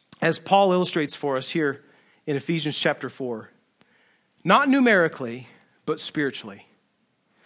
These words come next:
as those who are members of our body are growing, developing, progressing in obedience to Jesus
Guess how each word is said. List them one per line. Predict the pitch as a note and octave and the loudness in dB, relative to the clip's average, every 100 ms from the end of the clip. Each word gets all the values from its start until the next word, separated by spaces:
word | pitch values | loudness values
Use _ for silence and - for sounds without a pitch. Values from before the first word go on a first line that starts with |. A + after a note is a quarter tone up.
| - _ | -20 _
as | E3+ D#3+ B2 | 0 0 0
those | F3 G3+ A3 A3+ A3+ | 2 4 4 4 2
who | F#3 | 0
are | C#3+ | 0
members | C3 E3 G3+ G#3+ G#3 | 0 0 2 2 0
of | G3 | 2
our | G3+ | 2
body | D#3 C3+ A2+ A2 A2 _ _ _ _ _ - | 2 -2 -2 -8 -14 _ _ _ _ _ -2
are | D#3+ D3+ C#3+ - _ B2+ | 2 4 2 -4 _ -12
growing, | D#3+ E3+ F3+ F#3+ G3+ G#3+ | 0 4 6 6 4 2
developing, | G#3 D#3+ C3+ F3 G3 F#3+ F#3+ F#3 | 0 -2 2 4 4 2 0 0
progressing | - E3 B2+ F3 F#3 - G3 G#3+ G#3 - _ - | -2 -4 0 2 2 2 0 0 -4 -12 _ -4
in | D#3 | -2
obedience | C#3+ A#2+ D3+ D#3 C3+ A#2+ G#2+ - - _ _ _ - | -2 -4 -4 -2 -4 -6 -10 -12 -12 _ _ _ -12
to | C3 | -10
Jesus | - C3+ A#2 G#2+ - | -6 -6 -6 -10 -10